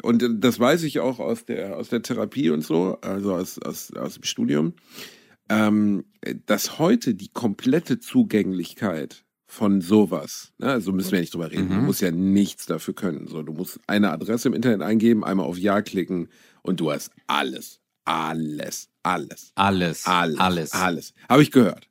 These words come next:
Speaker 1: hab ich gehört. Und, ne, und der Gedanke, dass man mir dieses Archiv geöffnet hätte mit zehn, elf, zwölf,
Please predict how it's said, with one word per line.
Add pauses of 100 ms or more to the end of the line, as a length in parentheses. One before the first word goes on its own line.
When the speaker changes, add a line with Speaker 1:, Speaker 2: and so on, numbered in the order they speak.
Speaker 1:
hab
ich
gehört. (460)
Und, (400)
ne, (580)
und
der
Gedanke,
dass
man
mir
dieses
Archiv
geöffnet
hätte
mit
zehn,
elf,
zwölf,